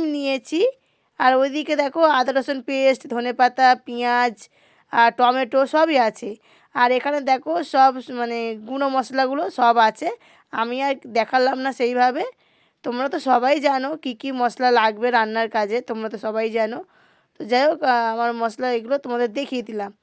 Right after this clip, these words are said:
তো চলো বন্ধুরা, সবাই প্লিজ সঙ্গে থেকো, কোনো স্কিপ করো না, তোমাদের আশা করি ভালো লাগবে। আর সবসময় তো একরকম ভিডিও ভালো লাগে না,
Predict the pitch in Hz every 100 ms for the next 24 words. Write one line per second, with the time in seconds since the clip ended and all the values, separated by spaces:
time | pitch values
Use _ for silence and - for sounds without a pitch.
0 | _ _ - 285 277 247 262 277 277 285
1 | 339 381 _ _ - 240 240 269 302 -
2 | 269 254 247 233 240 254 262 302 311 262
3 | 247 277 - 277 233 - 247 240 269 392
4 | _ _ _ _ _ - 233 240 262 233
5 | 277 277 320 277 247 247 254 240 220 262
6 | 349 - _ _ - 240 233 233 233 233
7 | - 277 285 285 311 262 233 247 240 269
8 | 254 240 269 226 233 247 254 294 294